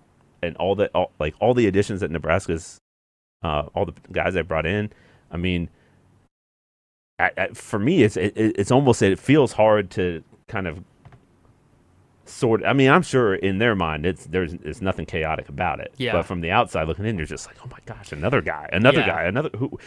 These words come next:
Speaker 2: I
Speaker 1: who, where'd you find him? How? What is?
Speaker 2: Yeah.
Speaker 1: How does he fit?
Speaker 2: I put
Speaker 1: It's
Speaker 2: out a
Speaker 1: just, like, a jumbled mess
Speaker 2: Yeah.
Speaker 1: that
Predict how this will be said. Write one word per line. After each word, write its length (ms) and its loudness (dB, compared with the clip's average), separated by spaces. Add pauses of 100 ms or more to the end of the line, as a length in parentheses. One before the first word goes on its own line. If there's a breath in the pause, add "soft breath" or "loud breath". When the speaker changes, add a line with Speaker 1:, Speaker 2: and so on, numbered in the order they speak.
(120 loud breath)
Speaker 2:
I 140 -4
Speaker 1:
who, 200 8
where'd 260 4
you 80 -6
find 380 -2
him? 140 2
How? 380 0
What 220 6
is? 40 2
Speaker 2:
Yeah. 120 0
Speaker 1:
How 140 6
does 160 2
he 160 2
fit? 420 0
Speaker 2:
I 120 -4
put 180 -2
Speaker 1:
It's 60 2
Speaker 2:
out 40 0
a 40 2
Speaker 1:
just, 140 2
like, 140 4
a 80 4
jumbled 500 0
mess 300 6
Speaker 2:
Yeah. 100 -2
Speaker 1:
that 100 -8